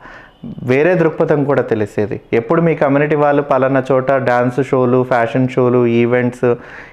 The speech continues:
ఇవే మేము పేపర్లలో చదివాం, చూసాం, కానీ వేరొక కోణం కూడా తెలియదు కదా దీంట్లో. ఈ కష్టాలు ఉంటాయి, ఇన్ని జర్నీస్ ఉంటాయి, దీని మీద కూడా వర్క్ చేసే వాళ్ళు ఉంటారని. So, దాని మీద కూడా తెలిస్తే బాగుంటుందేమో. అప్పుడు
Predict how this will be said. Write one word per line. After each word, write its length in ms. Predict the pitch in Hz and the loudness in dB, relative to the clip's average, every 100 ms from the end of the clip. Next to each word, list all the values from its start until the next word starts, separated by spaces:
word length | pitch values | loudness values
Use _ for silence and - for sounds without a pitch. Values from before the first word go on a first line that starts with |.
| - | -2
ఇవే 260 | 117 127 151 | 0 2 2
మేము 220 | 151 143 | 2 0
పేపర్లలో 480 | 135 127 131 135 131 | 0 0 2 2 0
చదివాం, 440 | 131 120 120 127 | 0 2 2 0
చూసాం, 500 | 127 123 113 123 151 - - - - | 0 -2 0 -2 -2 -10 -20 -20 -2
కానీ 400 | 139 156 170 165 - - | 0 2 0 -4 -12 -4
వేరొక 400 | 120 143 180 185 | 0 2 2 0
కోణం 420 | 170 165 151 160 | 0 0 2 0
కూడా 200 | 156 165 | 0 0
తెలియదు 360 | 156 135 127 123 | 0 0 0 0
కదా 220 | 117 110 | -2 -2
దీంట్లో. 480 | 110 110 107 113 104 - | -2 -4 -2 -4 -4 -4
ఈ 60 | 113 | -4
కష్టాలు 540 | 120 110 - 131 127 | -2 -4 -2 0 0
ఉంటాయి, 480 | 123 117 120 117 117 | 0 0 0 0 -2
ఇన్ని 320 | 113 113 110 | -2 -2 -2
జర్నీస్ 480 | 110 110 123 131 127 | 0 0 0 0 -2
ఉంటాయి, 360 | 117 117 113 113 - - - | -4 -2 -2 -4 -14 -20 -6
దీని 200 | 120 123 | -2 2
మీద 140 | 135 131 | 2 2
కూడా 240 | 131 131 | 2 2
వర్క్ 340 | 120 113 - | 0 -2 -2
చేసే 200 | 131 127 | -4 0
వాళ్ళు 340 | 123 113 110 107 | 0 2 0 -4
ఉంటారని. 520 | 117 - - 107 - - - - - - | -8 -10 -8 -10 -14 -18 -20 -20 -20 -4
So, 60 | 165 | 0
దాని 300 | 147 147 185 | 2 2 2
మీద 140 | 190 | 2
కూడా 260 | 185 190 185 | 2 2 0
తెలిస్తే 500 | 185 151 151 - 170 | 0 0 0 -2 0
బాగుంటుందేమో. 880 | 139 135 143 151 156 143 135 151 156 | 2 2 2 0 0 2 2 2 0
అప్పుడు 460 | 123 156 160 156 | 0 0 2 0